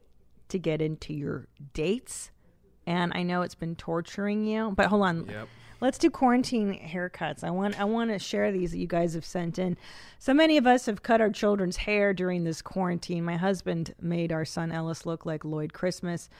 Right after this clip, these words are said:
Speaker 1: I didn't let him touch the baby's hair. Uh, so this, uh, lady writes in, Demi from Philadelphia.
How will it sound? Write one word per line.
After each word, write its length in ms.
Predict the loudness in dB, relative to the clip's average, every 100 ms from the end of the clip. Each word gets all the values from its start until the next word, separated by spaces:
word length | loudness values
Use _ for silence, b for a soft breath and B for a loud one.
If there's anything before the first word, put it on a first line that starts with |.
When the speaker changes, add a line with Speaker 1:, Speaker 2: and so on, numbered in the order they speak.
| B
Speaker 1:
I 60 | B
didn't 160 | 4 4
let 140 | 2
him 80 | 0
touch 260 | -2 -4
the 80 | -4
baby's 380 | -2 -2 -2 -2
hair. 320 | 2 2 0 -6 b b b -10
Uh, 340 | -6 -6 -8 -10 -18 -20 -20 -20
so 840 | -12 -2 2 4 2 0 -2 -4 b b b b
this, 220 | -12 -12 -12 2
uh, 120 | 4
lady 320 | 6 4 4
writes 340 | 4 4 2
in, 160 | 2 4
Demi 320 | 6 6 4
from 220 | 2 -2
Philadelphia. 840 | -2 0 4 4 4 4 4 4